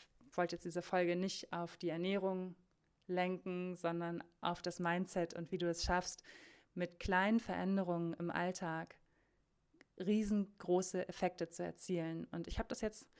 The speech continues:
hm, ich weiß nicht gar nicht, mehrere Wochen getestet und kann nur sagen, ja Mann, das hilft und das ist herrlich und das ist wunder-, wunderschön. Oh.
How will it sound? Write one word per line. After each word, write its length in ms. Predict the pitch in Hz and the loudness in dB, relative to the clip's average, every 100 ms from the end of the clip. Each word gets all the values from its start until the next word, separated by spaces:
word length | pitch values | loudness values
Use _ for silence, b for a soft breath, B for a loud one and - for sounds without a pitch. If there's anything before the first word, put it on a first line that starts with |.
| B B B - | B B B -6
hm, 420 | 185 185 190 196 | -2 -2 -4 -8
ich 100 | - | -10
weiß 140 | 180 - | -12 -8
nicht 100 | - | -6
gar 100 | 170 | -4
nicht, 120 | 175 | 0
mehrere 340 | 196 196 190 | 0 2 2
Wochen 240 | 196 - 190 | 2 0 -2
getestet 560 | 185 214 220 - 240 | 2 2 2 2 2
und 120 | 196 | 2
kann 160 | - 190 | -2 -2
nur 100 | 185 | 0
sagen, 460 | 185 190 185 190 190 - _ b b b b | 0 0 -2 -4 -8 -16 _ b b b b
ja 260 | 165 165 185 | 0 4 6
Mann, 480 | 196 175 160 160 160 - | 6 6 2 -2 -6 -2
das 260 | 180 190 | -2 0
hilft 460 | - 202 208 196 - | 2 4 4 0 -6
und 120 | 165 | -6
das 140 | 170 - | -4 -6
ist 140 | - | -2
herrlich 840 | - 175 190 208 202 202 196 - - | -2 0 0 2 4 2 2 -2 -4
und 80 | 170 | -4
das 140 | 160 | -4
ist 200 | 175 - | -6 -4
wunder-, 500 | 170 196 196 196 190 | 2 4 4 4 0
wunderschön. 880 | 180 170 170 165 - 170 165 165 190 - | -2 -2 -2 -2 0 0 -2 -4 -6 -2
Oh. 440 | 185 190 185 180 | 2 4 2 -2